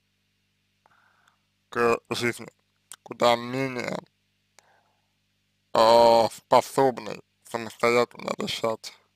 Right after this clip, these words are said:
свои проблемы. А, то есть нужно подумать, и подумать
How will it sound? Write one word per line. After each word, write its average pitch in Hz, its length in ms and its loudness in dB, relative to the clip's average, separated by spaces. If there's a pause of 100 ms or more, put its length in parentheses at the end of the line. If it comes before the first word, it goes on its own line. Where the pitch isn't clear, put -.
(120)
свои 123 380 -4
проблемы. 113 600 -6 (3250)
А, 110 600 4 (1800)
то 131 120 -2
есть - 180 -4
нужно 180 340 -2 (140)
подумать, 147 720 2 (880)
и 135 340 -4 (1400)
подумать 131 840 -2